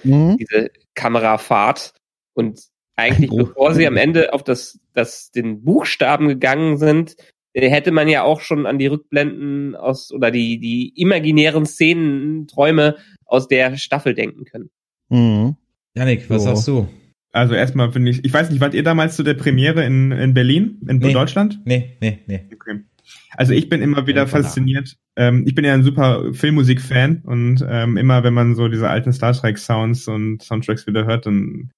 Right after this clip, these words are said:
Speaker 4: ist einfach wunderschön. Aber ich hoffe, in dieser, ähm, in dieser zweiten Staffel geht's, ich meine, Paradise Lost, ne, war der Buchtitel, glaub ich,
Speaker 1: Mhm, ja.
Speaker 4: ähm, der da eingeblendet wurde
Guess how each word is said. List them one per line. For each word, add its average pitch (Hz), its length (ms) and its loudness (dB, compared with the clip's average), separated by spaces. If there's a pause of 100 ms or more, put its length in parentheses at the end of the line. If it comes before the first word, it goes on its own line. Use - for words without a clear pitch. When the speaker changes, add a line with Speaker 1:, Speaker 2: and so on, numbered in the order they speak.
(140)
Speaker 4:
ist 127 180 -2
einfach 123 220 4
wunderschön. 131 480 2
Aber 127 200 2
ich 131 140 0 (100)
hoffe, 170 380 0
in 127 160 4
dieser, 127 500 4
ähm, 123 440 0 (560)
in 127 40 -2
dieser 127 200 2
zweiten 131 240 -2
Staffel 135 320 -2
geht's, 135 420 -6 (280)
ich 127 100 -4
meine, 131 480 2 (320)
Paradise 135 560 2
Lost, 160 360 0
ne, 143 200 -2
war 131 80 2
der 123 80 6
Buchtitel, 175 480 0
glaub 147 260 0
ich, 160 220 -4
Speaker 1:
Mhm, 120 480 2 (100)
ja. 127 280 4
Speaker 4:
ähm, 131 220 2
der 131 120 0
da 127 160 0
eingeblendet 131 540 2
wurde 131 300 2